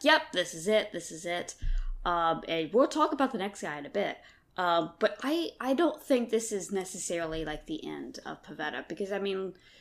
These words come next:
you know, he gave up four home runs, uh, but he only gave up six earned runs. So that was, you know, maybe a hit and a walk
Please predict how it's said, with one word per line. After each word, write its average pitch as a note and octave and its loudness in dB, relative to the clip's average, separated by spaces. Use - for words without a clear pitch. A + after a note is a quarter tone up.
you A3+ 0
know, A#3 2
he A#3 0
gave B3+ 4
up - -4
four G3+ 2
home F#3+ 0
runs, D3 -6
uh, G3 6
but G#3 2
he G#3 0
only G3 -2
gave E3+ -2
up - -4
six - -4
earned D3 -6
runs. - -8
So F3 -6
that F3+ 2
was, E3+ -4
you E3+ 0
know, D#3+ -2
maybe D3+ -2
a D#3+ -2
hit G3 -2
and F3+ 0
a E3 0
walk D#3+ -4